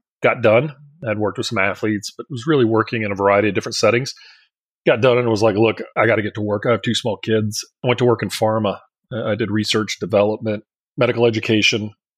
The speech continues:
medical strategy, clinical trial research for eight years in the pharmaceutical industry. Last seven of it was field-based, which was a really great collaborative thing to do. It's, you s-, I served as a liaison between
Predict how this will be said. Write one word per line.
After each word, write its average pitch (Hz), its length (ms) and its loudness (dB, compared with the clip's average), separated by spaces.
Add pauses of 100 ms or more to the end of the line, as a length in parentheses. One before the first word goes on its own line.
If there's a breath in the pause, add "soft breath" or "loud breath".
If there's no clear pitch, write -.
(180)
medical 123 260 0
strategy, 113 680 0 (600 soft breath)
clinical 135 300 -2
trial 110 260 2
research 110 540 -2
for 110 100 -8
eight 113 200 -4
years 107 320 -2
in 104 80 -8
the 95 60 -10
pharmaceutical 110 580 -4
industry. 113 420 -6 (320)
Last - 720 0
seven 117 320 0
of 104 140 -4
it 117 80 -8
was 107 180 -4
field-based, 104 800 -2
which 113 160 -10
was 101 120 -10
a 101 60 -8
really 101 220 -2
great 98 320 -6 (420)
collaborative 101 580 0
thing 101 200 -4
to 98 60 -6
do. 98 340 -6
It's, - 200 -10 (520 soft breath)
you 101 80 -4
s-, - 180 -6
I 117 80 -2
served 110 300 0
as 101 100 -2
a 101 60 2
liaison 101 640 2
between 98 480 -6